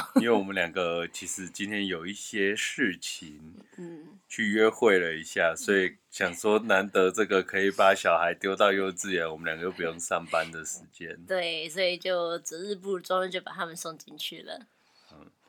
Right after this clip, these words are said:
Speaker 2: 对。
Speaker 1: 那我接下来我来问几些，
Speaker 2: 好。
Speaker 1: 几个，就是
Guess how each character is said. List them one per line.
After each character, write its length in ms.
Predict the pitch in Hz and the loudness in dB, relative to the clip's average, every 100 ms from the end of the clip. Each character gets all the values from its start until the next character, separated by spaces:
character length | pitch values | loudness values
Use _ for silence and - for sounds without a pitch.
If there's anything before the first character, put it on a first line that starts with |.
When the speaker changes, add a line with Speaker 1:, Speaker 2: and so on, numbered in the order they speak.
| - | -6
Speaker 2:
对。 100 | 160 | 2
Speaker 1:
那 100 | 123 | 2
我 60 | |
接 120 | 101 131 | 2 4
下 120 | 151 | 6
来 60 | |
我 100 | 110 | 6
来 160 | 85 - | 6 6
问 160 | 123 110 | 4 2
几 200 | 95 85 | -6 -10
些， 180 | - | -10
Speaker 2:
好。 60 | 104 113 101 | -12 -14 -12
Speaker 1:
几 200 | - 92 | -10 -6
个， 260 | - 92 87 | 0 0 0
就 140 | 113 | -6
是 420 | - 113 101 92 | -6 -8 -8 -10